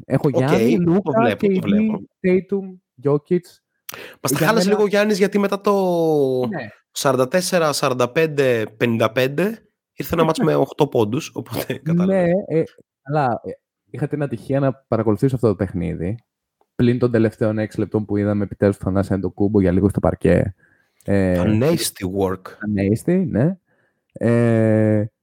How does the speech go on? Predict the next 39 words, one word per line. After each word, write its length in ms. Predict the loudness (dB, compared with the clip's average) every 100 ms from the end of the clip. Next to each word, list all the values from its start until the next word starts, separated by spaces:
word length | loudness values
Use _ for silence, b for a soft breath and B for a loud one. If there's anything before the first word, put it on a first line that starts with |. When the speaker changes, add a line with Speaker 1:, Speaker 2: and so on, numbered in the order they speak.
| _ _ _ _ -4
Speaker 1:
αλλά 240 | 0 0
εντάξει, 360 | 0 -2 -2 -4
ναι, 140 | -4
δεν, 200 | -4 -6
δεν 100 | -6
μπορούσα 320 | -2 -2 -2 -4
να 60 |
μην 100 | -4
βάλω 160 | -2 -2
το 100 | -2
Γιάννη. 480 | -2 -2 -2 -4 -8 _ _
Καταλαβα-, 420 | -2 2 2 0 -4
αυτό 220 | -4 -2
το 100 | 0 0
race 280 | 0 -2
είναι 160 | -4 -4
πάρα 200 | 0 2
πολύ 160 | 2 2
δύσκολο 440 | 2 2 0 0
και 100 | -2
θα 160 | 0 0
αλλάζει 400 | 2 2 0 0
μάλλον 280 | 0 0 2
κάθε 180 | -2
εβδομάδα, 360 | 0 0 0 0
δηλαδή, 560 | 0 2 2 0 -2 _ _
τη 100 | -12
χάνει 380 | -8 -2 -2 -2
τώρα 260 | 0 0 2
και 140 | 2
Speaker 2:
Αλλάζει, 400 | 2 2 2 0
Speaker 1:
έχω 120 | -2 0
Speaker 2:
αλλάζει 140 | 2
Speaker 1:
σημειώσεις 220 | 4 2
Speaker 2:
ούτως 200 | 0 -4
ή 20 | -2
Speaker 1:
μου. 60 | 0
Speaker 2:
άλλως, 140 | 0
δηλαδή. 440 | -2 -4 -2 -4